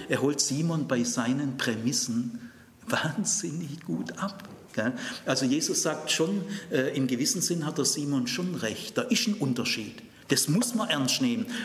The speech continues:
Ob ein Mensch sein Leben lang treu der Tora nachfolgt oder ob eine Dirne ihrem Geschäft nachgeht, da ist ein Unterschied.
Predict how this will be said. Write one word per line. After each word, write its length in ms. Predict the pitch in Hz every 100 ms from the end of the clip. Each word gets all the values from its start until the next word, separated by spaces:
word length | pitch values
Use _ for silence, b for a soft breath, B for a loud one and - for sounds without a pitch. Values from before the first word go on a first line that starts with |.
| -
Ob 180 | 170
ein 240 | 180 156 143
Mensch 320 | 151 202 196
sein 240 | 180 156
Leben 380 | 139 156 214 208
lang 320 | 151 151 156
treu 220 | - 156 185
der 260 | 190 175
Tora 600 | - 151 131 147 180 196 B -
nachfolgt 680 | 156 175 - - 190 190 B B
oder 240 | 175 160 156
ob 160 | 156
eine 240 | 175 139 139
Dirne 300 | 143 156 180
ihrem 240 | 180 170
Geschäft 440 | 175 - 233 - -
nachgeht, 440 | 123 - - -
da 60 | 139
ist 100 | 226
ein 100 | -
Unterschied. 600 | 285 233 - 131 -